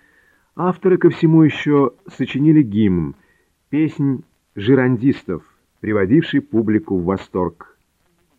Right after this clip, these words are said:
"Мы, друзья, те, кто безвестно гибнет вдали от сражений.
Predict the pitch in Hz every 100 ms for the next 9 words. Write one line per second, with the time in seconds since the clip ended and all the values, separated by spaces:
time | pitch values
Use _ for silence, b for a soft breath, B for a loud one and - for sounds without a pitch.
0 | _ _ _ _ _ 101 175 208 135 160
1 | 101 107 165 170 151 120 _ - 180 165
2 | 135 _ _ _ _ _ _ - 170 165
3 | 127 139 196 - 165 131 85 175 147 151
4 | 117 80 127 147 160 147 _ - 135 113
5 | 143 113 90 71